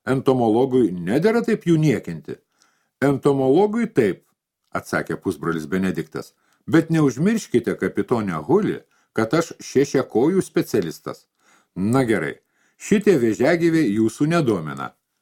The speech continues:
atsakė kapitonas Hulis. „Bet kitaip kalbėtumėte, jeigu turėtumėte banginio pilvą. Koks skanumynas.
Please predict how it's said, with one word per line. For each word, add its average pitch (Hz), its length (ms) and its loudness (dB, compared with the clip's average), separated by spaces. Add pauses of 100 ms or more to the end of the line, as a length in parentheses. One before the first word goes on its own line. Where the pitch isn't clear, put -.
(120)
atsakė 87 460 -4
kapitonas 85 720 -4
Hulis. 76 360 -4 (460)
„Bet 151 260 2
kitaip 226 380 0
kalbėtumėte, 113 880 0
jeigu 117 300 4
turėtumėte 123 640 -2
banginio 117 520 0
pilvą. 107 440 -2 (460)
Koks 226 380 -4
skanumynas. 127 800 0